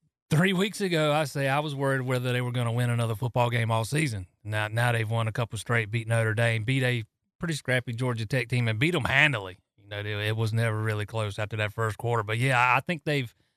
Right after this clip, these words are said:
kinda simplified some things, especially with the blocking scheme up front, and I think that has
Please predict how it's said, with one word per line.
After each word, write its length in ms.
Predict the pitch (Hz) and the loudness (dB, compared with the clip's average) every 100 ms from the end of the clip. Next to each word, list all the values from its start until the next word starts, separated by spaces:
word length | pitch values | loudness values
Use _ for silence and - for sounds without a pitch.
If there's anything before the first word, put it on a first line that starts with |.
| _ - | _ -2
kinda 220 | - 175 | 0 2
simplified 680 | - 151 - 127 139 123 120 | 2 0 0 -2 2 2 0
some 120 | 117 | -6
things, 380 | - 123 123 113 | -2 0 0 -2
especially 420 | 104 - 120 123 | -4 -4 -2 -2
with 160 | 113 110 | -2 -2
the 60 | |
blocking 380 | 104 120 117 123 | 0 2 2 0
scheme 340 | - 127 120 | 0 0 2
up 140 | 113 - | -2 -4
front, 240 | - 120 | -2 0
and 60 | 110 | 0
I 60 | 113 | -2
think 240 | - 113 | -2 -4
that 180 | 120 120 | 0 2
has 320 | 117 113 - | 2 -2 -6